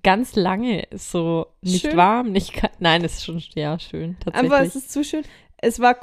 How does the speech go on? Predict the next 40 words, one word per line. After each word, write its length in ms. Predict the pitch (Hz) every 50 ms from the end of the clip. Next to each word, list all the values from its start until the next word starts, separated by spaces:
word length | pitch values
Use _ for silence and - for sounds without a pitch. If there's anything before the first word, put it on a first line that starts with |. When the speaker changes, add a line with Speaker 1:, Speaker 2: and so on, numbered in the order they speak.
| -
Speaker 2:
cool, 160 | 294 302 302
dass, 200 | 254 240 233 233
äh, 320 | - 60 62 78 160 185 170
da 260 | - 196 196 202 190
an 260 | - - - 185 196 202
dem 140 | 202 202
Samstag 440 | 202 - 226 220 233 - - 214 202 -
das 180 | 196 208 -
schönes 320 | - 208 208 214 202 - -
Wetter 280 | 233 233 - 233 220
war, 180 | 220 214 202 202
aber 140 | 190 202 220
auch 140 | 220 -
da 460 | - - - 247 254 277 311 311 294 247 - -
dachte 320 | 175 202 214 - - 226
ich 80 | 208 -
mir, 220 | 220 214 226 - _ _ _ -
ich 140 | 269 -
hätte 160 | - 208 220 269
Speaker 1:
Es 60 | 254
Speaker 2:
jetzt 60 | -
gerne 280 | - 269 240 247 247 247
Speaker 1:
ist 60 | 247
zu 60 | 285
Speaker 2:
aber 140 | 240 240 240
Speaker 1:
warm. 180 | 233 233 254 349
Speaker 2:
Jeansjacke 420 | 403 415 - 339 302 294 285 - 269
Speaker 1:
Vor 80 | 262
allem, 140 | 220 247 262
Speaker 2:
an. 20 | 269
Speaker 1:
ich 100 | 269 -
freue 200 | - - 220 233
mich 160 | 269 294 -
immer, 200 | 277 254 254 240
wenn 120 | 220 214 214
ich 140 | 220 - -
dann 180 | - 214 208
sehe 180 | 196 - 220 220
im 100 | 220 214
Wetterbericht 840 | 220 214 - 220 208 - 214 208 208 202 202 - - - - -